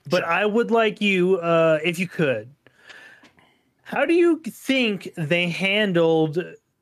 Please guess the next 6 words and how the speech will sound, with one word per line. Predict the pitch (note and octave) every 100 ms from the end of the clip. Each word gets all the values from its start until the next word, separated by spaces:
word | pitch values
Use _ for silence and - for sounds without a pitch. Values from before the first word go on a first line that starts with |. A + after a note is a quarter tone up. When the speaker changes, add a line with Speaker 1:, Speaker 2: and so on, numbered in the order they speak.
| _ _ D#3
Speaker 1:
uh, | D3+ D3 E3
it, | F#3 D#3
the | E3+
changes | - - G3 G#3+ A#3 G#3 A3+ G3+ E3+
they | F#3+ F#3
made | F3 D#3+ D#3+ E3+ D#3+ D3+ D3 C#3+ C3+